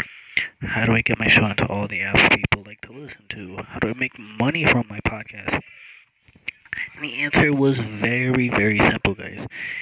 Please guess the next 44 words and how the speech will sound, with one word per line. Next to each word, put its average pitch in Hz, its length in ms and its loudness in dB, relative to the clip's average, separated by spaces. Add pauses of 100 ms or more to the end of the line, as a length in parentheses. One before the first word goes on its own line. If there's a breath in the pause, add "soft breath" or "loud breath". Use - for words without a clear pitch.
(240 loud breath)
It 135 60 -16
was - 120 0
Anchor. - 800 6 (580 loud breath)
'Cause 110 280 -8
Anchor 127 320 2
was 120 240 6
a 101 140 6
one-stop 92 500 2
shop - 200 2 (180)
for 107 60 -2
recording, 95 600 -4
hosting, - 560 -10
and 104 180 -4
distributing 104 540 2
my 98 140 -6
podcast. - 520 0 (560 loud breath)
And 165 360 -4
best 113 260 0
of 104 120 -10
all, 107 220 -4 (260)
it 120 140 -12
was 123 160 -8
a 127 100 -4
hundred 151 280 0
percent 151 320 0
free 175 220 2
and 143 100 -10
I 143 80 -14
didn't 143 220 -12
have 143 200 -16
to - 140 -16
pay 180 160 -4
for 147 180 -10
it. 92 100 -16 (140)
And 113 140 -18
it 110 40 -18
was 117 140 -10
ridiculously 113 1000 -2
easy 98 460 0
to 117 80 2
use. 131 320 8 (400 loud breath)
And 120 160 -2
now 127 280 -6
Anchor 156 440 -4